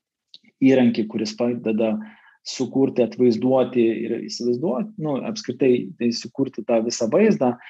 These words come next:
ir dar pas-, galėsim pasiūlyti tuos baldus, tai mes, e, turėsim tam tikrą, nu, didelį išskirtinumą ir, ir konkurencinį praš-, pranašumą,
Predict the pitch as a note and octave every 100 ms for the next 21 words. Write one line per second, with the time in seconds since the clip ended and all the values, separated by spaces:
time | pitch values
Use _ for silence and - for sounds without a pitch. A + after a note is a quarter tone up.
0 | - _ B2+ A#2 A#2 B2 G#2+ A#2+ - B2+
1 | B2+ B2 A#2+ A#2 A2+ - C3 B2 A2+ A#2
2 | A2 - _ _ C3 A2 A#2 B2 E3+ B3+
3 | - - - - _ - C3 B2+ B2 B2
4 | B2 B2 A#2 - B2 A#2 A2+ A2 G#2+ B2
5 | B2 A#2 - A2+ G#2+ A2 A2 A2 A2 G#2
6 | A2 G#2+ G2+ A2+ A2+ G#2+ G#2 G2+ - -
7 | A2 A2+ A#2+ C3 A#2 G#2+ G#2 G#2 - -
8 | G#2+ A2 A2+ G#3+ G#2+ G#2+ G2+ - - _
9 | - A2+ A2+ - - A2+ G#3+